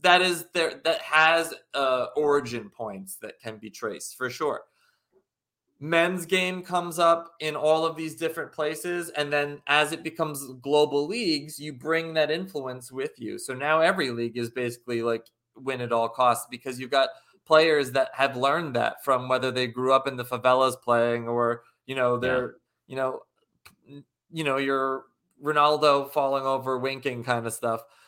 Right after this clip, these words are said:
Speaker 1: Like,
Speaker 2: Right.
Speaker 1: that, that's been learned and brought up into the men's game, and it's become a part of the men's game from people who watch the men's game. With the women's game being more recent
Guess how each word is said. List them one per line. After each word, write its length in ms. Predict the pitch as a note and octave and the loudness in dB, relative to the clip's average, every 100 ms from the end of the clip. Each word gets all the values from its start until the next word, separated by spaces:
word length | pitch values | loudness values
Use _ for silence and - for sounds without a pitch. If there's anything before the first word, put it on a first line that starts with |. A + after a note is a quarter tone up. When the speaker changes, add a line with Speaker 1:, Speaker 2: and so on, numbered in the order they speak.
| _ | _
Speaker 1:
Like, 260 | A#2+ D3+ C#3+ | 4 6 6
Speaker 2:
Right. 220 | F2 D#2+ - _ _ _ _ _ _ _ _ _ _ _ _ _ _ _ _ _ _ - | 4 0 -6 _ _ _ _ _ _ _ _ _ _ _ _ _ _ _ _ _ _ -12
Speaker 1:
that, 440 | D3 F3 F3+ - | 2 4 4 2
that's 280 | E3+ F3 F3+ | 2 2 0
been 320 | F#3 E3+ E3 - | -6 -8 -10 -16
learned 520 | - D3 E3+ F3+ F3+ | -2 2 2 2 -4
and 200 | F3+ D3 | -6 -6
brought 240 | C3+ D3+ D3+ | 0 4 6
up 160 | D3+ | 4
into 220 | D3+ C#3+ D3 | 0 -4 -6
the 80 | |
men's 320 | C3 C#3 C#3 B2+ | -4 -4 -4 0
game, 280 | C#3 C3 B2+ | 0 0 -4
and 180 | C3+ C3+ | -4 -4
it's 100 | B2 | -4
become 360 | D3 C#3+ C#3 | -6 -2 0
a 60 | C3 | 0
part 260 | B2 B2+ | 4 4
of 80 | B2 | 4
the 80 | A#2+ | -2
men's 340 | A#2 A#2+ A#2+ | -4 -4 -4
game 380 | A2 B2 B2 A#2 | -4 -2 -2 -6
from 260 | A2+ B2 A2+ | -6 -8 -8
people 300 | B2 A#2+ A#2 | -10 -8 -6
who 80 | A2+ | -2
watch 320 | A2+ A2+ - | -2 -2 -4
the 80 | B2 | -6
men's 260 | D3 G3+ | -6 -4
game. 160 | D3 A#2+ - _ _ _ | -4 -6 -8 _ _ _
With 120 | C#3+ D3+ | -10 -6
the 60 | |
women's 460 | D#3+ G3 A3+ G#3 E3 | -2 -2 0 -4 -2
game 420 | C#3+ C#3 C#3 C3 _ | -2 -2 -4 -10 _
being 280 | B2 D#3+ D3+ | -6 -4 -4
more 420 | D3 E3+ F3+ E3+ C3+ | -2 2 2 0 -4
recent 600 | D3+ F#3 F#3+ E3+ C#3 | -6 -4 -4 -4 -6